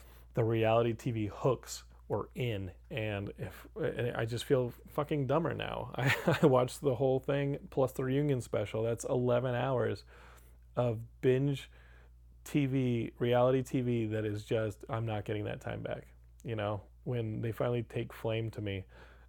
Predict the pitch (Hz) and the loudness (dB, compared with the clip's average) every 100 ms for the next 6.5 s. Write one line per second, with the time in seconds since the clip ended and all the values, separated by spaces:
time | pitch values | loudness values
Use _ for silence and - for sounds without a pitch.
0 | - - 120 107 113 135 - 123 104 127 | -20 -8 -6 -4 -4 -6 -8 -8 -4 0
1 | 117 110 110 110 101 107 101 107 113 104 | 2 2 0 0 -2 -4 -6 -4 -2 -2
2 | 101 101 - 113 107 98 104 104 101 98 | -2 -2 -2 -4 -4 -4 -2 0 -2 -4
3 | 101 101 101 101 101 95 90 98 - 104 | -6 -4 -2 -2 -4 -6 -6 -8 -4 -2
4 | 98 98 104 104 107 - - - - - | -2 -4 -4 -2 -2 -4 -10 -20 -20 -20
5 | - - - - 107 98 104 101 - 98 | -20 -20 -16 -8 -6 -4 -2 -2 -2 -6
6 | - 113 113 107 | -4 -4 -4 -4